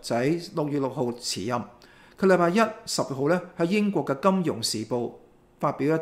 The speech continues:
篇四千字嘅文件回應事件。噉呢一個係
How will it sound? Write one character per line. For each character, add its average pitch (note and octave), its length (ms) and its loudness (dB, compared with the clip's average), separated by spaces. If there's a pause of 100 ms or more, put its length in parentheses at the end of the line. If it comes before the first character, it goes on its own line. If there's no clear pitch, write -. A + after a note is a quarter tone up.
(160)
篇 E3+ 240 0
四 C#3+ 320 0
千 F3 280 -2
字 A#2+ 180 -4
嘅 A#2+ 180 -4
文 G2 200 -8
件 C3 280 -4
回 F3+ 120 -6
應 A2+ 140 -8
事 - 140 -6
件。 D#3+ 260 4 (800)
噉 E3+ 100 0
呢 G3+ 100 4
一 G#3 60 6
個 F3+ 140 -2
係 B2+ 240 -2